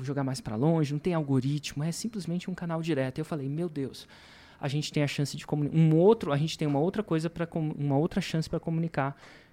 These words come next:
com outras pessoas." Porque todas as outros meios que não fosse o e-mail, por exemplo,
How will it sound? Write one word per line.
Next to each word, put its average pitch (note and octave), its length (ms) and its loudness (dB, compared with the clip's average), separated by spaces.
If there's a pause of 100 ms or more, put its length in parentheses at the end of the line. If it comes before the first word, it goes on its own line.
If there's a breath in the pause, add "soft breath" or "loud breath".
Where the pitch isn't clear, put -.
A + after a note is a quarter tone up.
(120)
com D3+ 140 0
outras - 200 -8
pessoas." C#3 300 -2
Porque - 220 2
todas D4 340 6
as F3 160 6
outros F3 260 2
meios D3+ 360 4
que D#3 80 0
não D3 100 4
fosse F3+ 320 0
o - 20 2
e-mail, C#3+ 460 0 (480 soft breath)
por G3+ 160 12
exemplo, C3 640 4